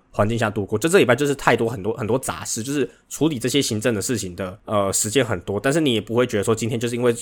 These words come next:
光是处理这些行政的事情，之前，今天就浪费掉了，而把你的事情延宕到很后面。就这个礼拜一些课程上的P P T，我都还是有看，该读的东西都还是有读，所以整体来说就是非常，非常舒服。那我觉得可以差不多开始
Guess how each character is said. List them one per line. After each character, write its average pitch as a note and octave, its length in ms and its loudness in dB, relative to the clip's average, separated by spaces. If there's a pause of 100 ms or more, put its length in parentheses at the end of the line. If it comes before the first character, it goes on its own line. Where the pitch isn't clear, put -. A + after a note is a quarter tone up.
光 C#3+ 180 4
是 D#3 80 0
处 C3 140 2
理 G#2+ 40 2
这 G2+ 60 0
些 A#2 80 2
行 G#2+ 160 -2
政 A2+ 60 2
的 G#2 40 0
事 A2 120 -4
情， F#2+ 100 -4
之 G#2+ 120 -6
前， G#2+ 120 -2
今 A#2 140 -2
天 G#2+ 80 0
就 G#2+ 80 0
浪 G#2 140 2
费 G2 140 -4
掉 G2 200 -2
了， F#2+ 80 -4
而 A2+ 40 4
把 B2 140 6
你 G#2 140 0
的 F#2 60 -2
事 B2+ 140 -2
情 G#2 160 -2
延 G2+ 220 -2
宕 A2+ 100 2
到 G2+ 140 2
很 F#2 120 -4
后 G2+ 180 -6
面。 G#2 160 -10
就 C#3+ 100 -2
这 F#3 200 6
个 A2+ 200 -2
礼 G#2 80 -8
拜 A2 260 4 (360)
一 B2+ 80 -2
些 C#3 120 4
课 C3+ 240 6
程 G2+ 140 4
上 B2 100 0
的 A2 80 0
P A#2 140 -2
P A2 120 -2
T， G#2+ 180 0
我 G2 120 -2
都 A2 80 0
还 G#2+ 60 2
是 A2 100 -2
有 F#2+ 120 0
看， F#2 280 -4 (160)
该 B2 140 4
读 A#2+ 120 0
的 G#2 40 2
东 G2 80 0
西 A2 80 -2
都 A2 80 0
还 G2+ 100 4
是 G#2+ 120 0
有 F#2 80 -2
读， - 260 -16
所 - 180 0
以 A#2 100 2
整 A#2+ 180 -8
体 D3+ 80 2
来 A2 80 4
说 A2+ 100 0
就 A#2+ 80 0
是 A#2 40 2
非 A#2+ 80 4
常， G2 120 0
非 G#2+ 100 -4
常 G2 140 -4
舒 F#2+ 180 -8
服。 - 160 -16 (340)
那 E3 120 4
我 B2 80 6
觉 A2+ 140 2
得 A#2 80 4
可 E3 100 2
以 C#3+ 40 6
差 D3 140 4
不 - 20 2
多 D#3+ 80 4
开 D#3 140 6
始 C#3 120 -2